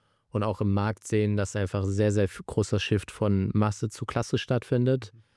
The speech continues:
Speaker 1: Als wir gestartet sind und noch vor drei Jahren war es halt eher ein Arbeit-,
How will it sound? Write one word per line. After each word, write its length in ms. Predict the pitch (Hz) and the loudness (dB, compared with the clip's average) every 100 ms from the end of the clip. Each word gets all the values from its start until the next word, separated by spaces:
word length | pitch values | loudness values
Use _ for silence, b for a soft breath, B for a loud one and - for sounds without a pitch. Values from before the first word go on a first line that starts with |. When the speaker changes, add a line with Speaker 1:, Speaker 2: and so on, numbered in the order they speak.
| b b b | b b b
Speaker 1:
Als 180 | - 107 | -4 0
wir 60 | 117 | 0
gestartet 480 | 107 - 127 135 | 0 0 2 0
sind 180 | - 123 | 0 2
und 100 | 113 | 2
noch 100 | 110 | 0
vor 160 | - 110 | 0 -2
drei 240 | 107 120 | 2 4
Jahren 220 | 120 117 | 4 4
war 80 | 107 | 2
es 120 | 104 | 0
halt 280 | 113 104 - - | 0 -2 -6 -4
eher 180 | 120 113 | 2 4
ein 240 | 110 107 | 4 4
Arbeit-, 480 | 110 107 107 104 - | 2 4 4 2 -2